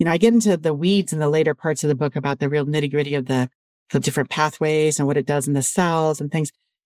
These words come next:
And so I wanted people to understand how we even measure something, because it's important. Those metrics are important. You can't just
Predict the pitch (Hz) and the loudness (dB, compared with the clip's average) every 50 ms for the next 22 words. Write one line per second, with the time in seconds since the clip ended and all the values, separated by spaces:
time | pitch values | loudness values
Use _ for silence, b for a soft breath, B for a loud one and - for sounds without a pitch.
0 | _ - 170 - - 180 165 165 170 185 214 226 220 - 208 - 185 170 160 160 | _ -4 -2 0 2 2 4 4 4 4 4 4 4 4 2 0 0 -2 -2 -2
1 | 160 151 - - - 165 160 156 151 139 - 170 175 190 180 165 147 151 147 143 | -2 -4 -4 -2 0 2 2 2 2 0 -2 -2 0 0 0 0 0 0 2 2
2 | 143 147 143 151 151 139 - - 131 131 - - - 135 - 160 - - 180 165 | 2 2 2 0 0 0 0 -2 -4 -2 -2 -2 0 0 0 0 0 0 0 2
3 | 160 156 - - - _ _ _ _ _ - 185 - - 311 254 - 277 233 180 | 2 0 -2 -4 -10 _ _ _ _ _ 0 0 2 4 2 2 4 2 2 4
4 | 165 160 - 214 214 226 - 233 196 - - - 185 185 185 - - 151 131 151 | 2 2 4 4 4 4 4 2 2 0 0 0 0 0 0 0 0 0 0 0
5 | 147 147 - 202 202 190 - 190 170 - - - | 0 2 2 2 4 4 4 2 2 0 -4 -12